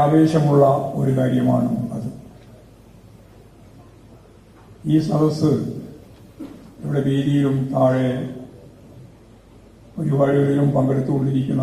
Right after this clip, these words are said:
ആളുകളെ കാണുമ്പോൾ തന്നെ ഐശ്വര്യപൂർണമായ ഒരു കേരളത്തിന്റെ പ്രതിഫലനം എന്ന രീതിയിലാണ് നമുക്കതിനെ കാണാനാവുക. എല്ലാ ജാതിയിലും പെട്ട,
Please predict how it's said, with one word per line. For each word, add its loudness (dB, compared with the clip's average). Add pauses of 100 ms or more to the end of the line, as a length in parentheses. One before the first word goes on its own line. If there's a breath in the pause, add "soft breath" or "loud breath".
ആളുകളെ -2 (120)
കാണുമ്പോൾ 2 (140)
തന്നെ 0 (2750)
ഐശ്വര്യപൂർണമായ 4 (100)
ഒരു 2 (100)
കേരളത്തിന്റെ 2
പ്രതിഫലനം 2
എന്ന 4
രീതിയിലാണ് 0
നമുക്കതിനെ 0 (200)
കാണാനാവുക. -2 (2750)
എല്ലാ 2 (140)
ജാതിയിലും 0
പെട്ട, -4